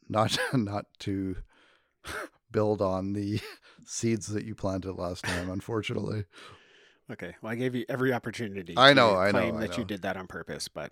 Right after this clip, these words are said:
Speaker 1: I'm too honest.
Speaker 2: Uh, it's a great opening track to that game. That's all I'll say. It's
Speaker 1: Yeah.
Speaker 2: a perfect,
Speaker 1: Yeah.
Speaker 2: perfect opening.
Speaker 1: Fair enough.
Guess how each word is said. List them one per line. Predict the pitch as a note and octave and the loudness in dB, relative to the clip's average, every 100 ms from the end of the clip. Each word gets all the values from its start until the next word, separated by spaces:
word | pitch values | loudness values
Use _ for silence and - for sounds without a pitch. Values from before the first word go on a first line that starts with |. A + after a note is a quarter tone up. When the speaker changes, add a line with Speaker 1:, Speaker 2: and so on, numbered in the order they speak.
| - | -8
Speaker 1:
I'm | F#2+ | -8
too | - F#2+ | -4 -4
honest. | F#2 F#2+ F#2 - _ _ _ _ _ _ - | -2 -4 -6 -12 _ _ _ _ _ _ -2
Speaker 2:
Uh, | C3+ C3 B2 B2 G#2 _ - | 2 4 4 2 0 _ 2
it's | D#3+ | 6
a | F#3 | 4
great | C3 B2+ A#2 B2+ C#3+ - - - _ | 4 0 4 4 2 -2 -10 -12 _
opening | C#3+ B2+ B2+ A#2+ | -4 0 0 -2
track | A2+ G#2+ G2 - | -4 -4 -6 -6
to | |
that | F#2+ D#2 | -8 -8
game. | - G1+ - _ _ _ _ _ - | -8 -14 -16 _ _ _ _ _ -18
That's | - - | -16 -12
all | - B1+ | -10 -10
I'll | |
say. | - - - - - | -8 -10 -12 -16 -14
It's | F3 | -4
Speaker 1:
Yeah. | A2 | -4
Speaker 2:
a | |
perfect, | F2+ - G#2 - D2 - - | -4 -10 -10 -10 -12 -14 -6
Speaker 1:
Yeah. | B2 G#2+ | -4 -4
Speaker 2:
perfect | G2+ F2 E2+ | -6 -14 -14
opening. | D2+ - - - _ _ _ _ | -14 -16 -20 -20 _ _ _ _
Speaker 1:
Fair | F#2+ F#2+ | -8 -6
enough. | G#2 G#2 | -6 -10